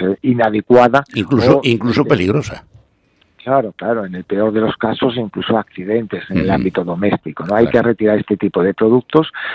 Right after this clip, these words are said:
Speaker 1: que son imprescindibles para nuestra salud, pero que al mismo tiempo hay que recordar que son productos que también pueden caus-, causar daños si se toman inadecuadamente.
Speaker 2: Claro,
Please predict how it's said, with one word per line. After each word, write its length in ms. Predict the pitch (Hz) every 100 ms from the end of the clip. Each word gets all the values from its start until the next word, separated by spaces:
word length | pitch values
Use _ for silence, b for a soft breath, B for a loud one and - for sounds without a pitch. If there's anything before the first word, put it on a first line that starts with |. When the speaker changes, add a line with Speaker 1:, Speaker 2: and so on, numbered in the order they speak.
| B
Speaker 1:
que 100 | 110
son 300 | - 143 139 -
imprescindibles 1080 | 147 135 123 117 - 117 113 180 143 90
para 240 | - 101 101
nuestra 300 | 101 - 104
salud, 260 | 120 156 185 B B B
pero 220 | - 127 113
que 80 |
al 80 | 101
mismo 260 | 98 98 98
tiempo 480 | 117 120 - 170 143 -
hay 100 | 95
que 120 | 90
recordar 540 | 92 90 95 98 120
que 80 | -
son 160 | - 95
productos 500 | 95 95 104 - -
que 120 | 107
también 260 | - 87 92
pueden 300 | 92 95 95
caus-, 340 | 90 90 - -
causar 500 | 104 110 - 117 95
daños 400 | 104 117 135 - B B B B
si 140 | 120
se 160 | 110 98
toman 360 | 104 104 110
inadecuadamente. 920 | 104 95 87 - 90 80 - - - - -
Speaker 2:
Claro, 260 | 92 76